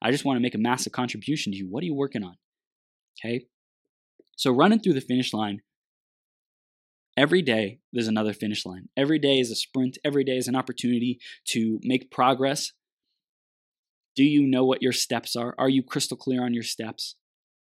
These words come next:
For me, it's, it's really just connecting with people, letting people know about this epic retreat,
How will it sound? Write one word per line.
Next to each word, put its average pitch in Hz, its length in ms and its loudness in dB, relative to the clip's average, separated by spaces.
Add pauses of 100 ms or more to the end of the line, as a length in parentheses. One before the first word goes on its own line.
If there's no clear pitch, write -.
(340)
For 127 80 2
me, 135 240 6
it's, - 260 -2
it's - 220 -2
really 131 260 2
just 127 200 -6
connecting 120 400 -4
with 117 100 -4
people, 117 380 -8 (240)
letting 143 240 4
people 127 260 -2
know 127 140 0
about 120 200 -4
this 117 240 -10
epic 135 300 -10
retreat, 113 460 -6